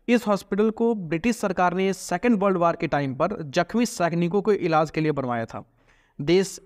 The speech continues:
आज़ाद होने के बाद इंडियन गवर्नमेंट में इसको एडवांस टेक्नोलॉजी से लैस करके सफदरजंग नाम रखा और सफदरजंग नाम से ये स्थापित किया गया। अगर आप सबसे यहाँ पे इस हॉस्पिटल में जाना चाह रहे हैं तो nearest metro आप एम्स है, एम्स में उतर के आप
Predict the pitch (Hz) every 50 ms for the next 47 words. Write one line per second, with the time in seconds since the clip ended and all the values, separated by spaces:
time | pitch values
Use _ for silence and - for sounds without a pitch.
0 | - - 147 147 143 165 170 180 175 175 180 175 170 165 160 160 151 151 160 170
1 | 170 - - - 175 170 170 185 196 196 170 165 151 151 160 165 165 156 156 160
2 | 160 165 170 - - 151 - - - 175 175 - - 170 165 147 143 143 156 180
3 | 202 208 214 - - 165 - 160 156 147 143 143 147 165 160 - 151 135 131 131
4 | 127 139 - - - 131 123 - - 156 247 - - - _ _ _ _ _ _
5 | - - 190 170 165 165 190 175 170 208 202 196 175 156 151 156 156 143 139 131
6 | - - 156 175 - _ _ _ _ _ _ _ _ 156 151 151 - - 170 170
7 | 165 185 185 190 214 202 185 175 160 160 151 - 156 156 151 139 123 135 - -
8 | - 147 131 - 135 117 - 135 123 113 107 104 107 - - - - - - -
9 | _ _ _ - 156 175 180 180 170 - 175 147 - - 175 170 160 160 160 180
10 | 170 160 156 160 143 - 165 160 165 160 151 147 147 151 156 147 151 143 139 143
11 | 147 151 160 160 - 160 151 156 160 175 185 202 202 - - 170 156 143 - 170
12 | 156 143 143 - - - 151 156 170 180 170 - 185 202 254 - _ - 165 170
13 | 170 165 - 170 156 151 143 151 147 143 - 156 143 131 139 135 139 -